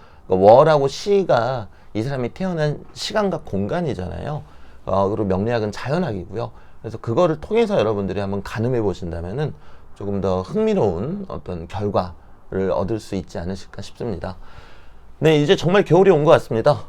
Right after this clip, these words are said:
어, 계속 드리는 말씀이지만 감기 조심하셔야 되겠고요. 그리고 영상 초반부에 말씀드렸다시피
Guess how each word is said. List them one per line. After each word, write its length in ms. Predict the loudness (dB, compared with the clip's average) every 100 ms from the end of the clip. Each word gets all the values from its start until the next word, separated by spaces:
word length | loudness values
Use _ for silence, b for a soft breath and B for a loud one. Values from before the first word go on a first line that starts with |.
| -8
어, 640 | -6 -4 -6 -8 -10 -14 -16 -18 -18 -18 -16 -8
계속 260 | -6 -2
드리는 220 | 0 2 2
말씀이지만 760 | 0 -2 -4 -4 -6 -6 -8 -10
감기 300 | -4 -2 0
조심하셔야 560 | -2 -4 -8 -6 -8
되겠고요. 680 | -8 -8 -10 -8 -6 -6 -8 -10 b b b
그리고 140 | -2 0
영상 260 | 0 -2
초반부에 380 | -2 0 2 4
말씀드렸다시피 960 | 2 0 -2 -4 -4 -8 -8 -4 -4